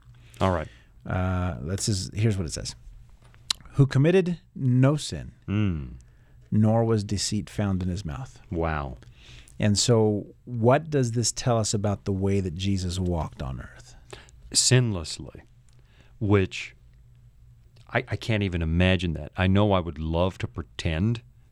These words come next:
Speaker 1: that I'm either sinless or not far from it, but those who know me are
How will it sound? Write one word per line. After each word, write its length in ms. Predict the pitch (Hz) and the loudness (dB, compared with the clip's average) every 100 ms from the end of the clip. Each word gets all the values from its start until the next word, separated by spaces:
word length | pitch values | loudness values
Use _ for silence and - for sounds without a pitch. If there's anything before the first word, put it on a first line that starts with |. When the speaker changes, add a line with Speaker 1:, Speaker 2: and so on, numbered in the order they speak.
| - | -6
Speaker 1:
that 180 | 104 87 | 0 2
I'm 180 | 82 90 | 2 2
either 260 | 98 85 | 2 2
sinless 580 | 73 - 95 98 101 - | 0 2 4 4 2 0
or 260 | 92 78 69 76 - | -2 -4 -6 -10 -2
not 360 | 104 95 90 | 0 2 0
far 260 | - 98 85 | -2 0 0
from 340 | - 90 98 | -2 0 2
it, 140 | 123 - - - - - - - | 0 -4 -20 -20 -20 -20 -16 -8
but 340 | 92 104 104 | 2 2 2
those 300 | 113 120 110 | 2 4 2
who 140 | - 95 | 2 2
know 340 | 95 120 165 | 4 4 4
me 400 | 117 85 92 90 - | 2 -2 -4 -6 -12
are 260 | 85 78 | -10 -10